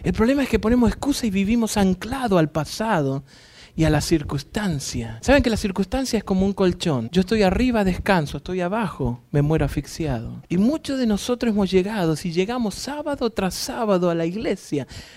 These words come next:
con unas circunstancias adversas, sea salud, sea familia, sea lo que sea, sea una adicción, sea pecado, sea problema financiero, lo que quiera llamarle,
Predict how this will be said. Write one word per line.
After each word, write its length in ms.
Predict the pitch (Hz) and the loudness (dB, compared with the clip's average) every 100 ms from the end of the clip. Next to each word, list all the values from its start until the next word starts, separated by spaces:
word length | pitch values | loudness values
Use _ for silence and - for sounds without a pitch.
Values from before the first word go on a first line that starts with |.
| 156 | -6
con 200 | - 226 | 2 2
unas 160 | 330 - | 2 0
circunstancias 800 | 254 233 214 - 262 247 226 208 | -2 -2 -4 -2 -6 -4 -4 -2
adversas, 480 | 196 196 175 170 | 2 2 2 -6
sea 240 | - 294 262 | -8 -6 -6
salud, 580 | - 214 202 214 220 190 | -4 -4 -2 0 0 -2
sea 260 | - 247 | 2 0
familia, 760 | - 202 196 208 226 208 196 180 - - - | 0 -2 2 4 4 6 6 4 -2 -14 -10
sea 320 | - 277 254 | -2 2 6
lo 180 | 240 220 | 6 6
que 140 | 214 | 6
sea, 240 | 190 233 208 | 4 0 0
sea 240 | - 240 | -2 2
una 140 | 226 202 | 8 8
adicción, 720 | 185 165 - - 226 240 220 | 8 4 2 0 4 4 4
sea 240 | - 254 | 4 2
pecado, 640 | 240 214 185 233 220 233 233 | 4 2 2 0 0 6 6
sea 160 | 226 247 | 6 2
problema 540 | 240 220 247 247 226 | 6 8 8 8 6
financiero, 760 | 226 220 208 208 - 254 247 226 - - | 4 4 6 4 0 6 6 6 0 -2
lo 160 | 208 220 | 6 8
que 180 | 233 208 | 8 2
quiera 280 | 262 294 269 | -4 -2 2
llamarle, 440 | 233 247 226 202 | 4 6 4 4